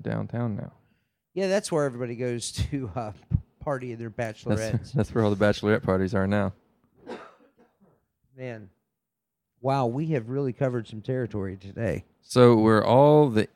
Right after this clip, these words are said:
Speaker 1: Indian males,
Speaker 2: Native American.
Speaker 1: all the Native American males were thrown into the river. Now we celebrate by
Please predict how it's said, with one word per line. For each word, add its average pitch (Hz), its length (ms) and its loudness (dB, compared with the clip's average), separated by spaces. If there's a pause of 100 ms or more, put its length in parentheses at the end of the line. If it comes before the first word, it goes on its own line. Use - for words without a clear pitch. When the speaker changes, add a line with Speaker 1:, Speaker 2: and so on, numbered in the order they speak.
(180)
Speaker 1:
Indian 123 760 -2 (400)
males, 104 920 2 (120)
Speaker 2:
Native 139 320 4
American. 131 800 0
Speaker 1:
all 113 160 4
the 110 140 2
Native 110 400 2
American 107 720 0
males 101 560 0
were 98 140 -4
thrown 104 480 0
into 101 260 -2
the 98 80 -2
river. 95 400 0
Now 104 580 0 (540)
we 104 80 -4
celebrate 98 680 0
by 95 560 -2